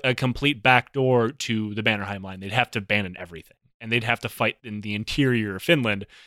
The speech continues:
which is, that means they're fucked. Uh, so he knew for this to work, to kind of stabilize this line, he was gonna have to have people who were just, were not right in the head. And it, it should say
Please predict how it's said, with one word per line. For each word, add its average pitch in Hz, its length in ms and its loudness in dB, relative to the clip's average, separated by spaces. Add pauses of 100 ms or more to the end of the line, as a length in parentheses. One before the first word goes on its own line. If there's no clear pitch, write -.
(160)
which 131 200 -2
is, 107 180 0
that 110 260 -2
means 107 220 -2
they're 85 80 -14
fucked. - 400 -10 (600)
Uh, 117 160 -10
so 131 280 -2 (480)
he 202 240 4
knew 208 200 6
for 175 160 2
this 143 220 6
to 113 80 2
work, 101 340 -4 (380)
to 131 80 -6
kind 147 240 -2
of 117 100 0
stabilize 127 840 4
this 147 240 0
line, 160 360 -2 (300)
he 160 160 4
was 143 100 6
gonna 147 120 6
have 135 160 2
to - 80 -8
have 127 200 2
people 127 260 0
who 120 120 0
were 113 220 -2
just, - 180 0
were 127 220 6
not 107 200 2
right 107 240 -2
in 101 60 -12
the 98 80 -4
head. 92 300 -6 (340)
And 160 180 2
it, 175 220 4
it 165 260 4
should 202 280 6
say 180 420 6